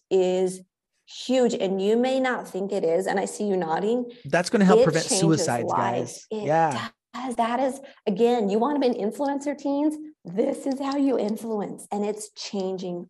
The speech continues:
Speaker 1: lives. It's
Speaker 2: Yes.
Speaker 1: changing lives.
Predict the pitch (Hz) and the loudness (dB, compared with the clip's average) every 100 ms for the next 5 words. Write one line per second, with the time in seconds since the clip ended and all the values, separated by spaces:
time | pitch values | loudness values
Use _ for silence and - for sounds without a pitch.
0 | - - 180 240 240 247 - - _ _ | -16 -14 -12 -10 -10 -10 -12 -18 _ _
1 | _ - 262 120 - - 220 208 196 190 | _ -2 -2 -2 -8 -2 0 2 2 0
2 | 165 160 - - | 0 -2 -4 -8